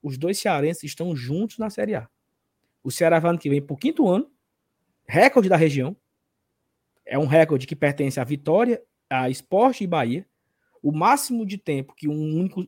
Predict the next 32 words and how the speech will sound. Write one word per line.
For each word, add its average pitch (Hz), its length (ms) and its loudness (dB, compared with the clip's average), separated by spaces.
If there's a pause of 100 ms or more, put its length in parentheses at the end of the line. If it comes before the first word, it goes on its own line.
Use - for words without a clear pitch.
um 156 140 -4
time 165 220 -4
nordestino 151 420 -2
ficou 175 220 -6
na 196 80 -2
Série 165 280 -2
A 135 200 -4
seguido 190 520 -4 (400)
são 196 200 -2
cinco 226 280 0
anos. 117 340 0 (440)
Então, 160 260 -8 (300)
Sport, 165 460 2
Bahia 147 280 4
e 151 40 -8
Ceará 180 600 -2
fizeram 165 280 -2
cinco 190 300 -6
anos, 113 180 -4
né? 139 120 -12 (580)
O 156 100 -4
Fortaleza 180 320 0
vai 202 100 2
pro 220 140 -8
quarto 220 360 2
ano. 104 200 -8 (1120)
Então, 226 120 -2
assim, 220 240 0 (120)
é 226 160 6
o 254 80 8
futebol 190 540 2
cearense 190 640 0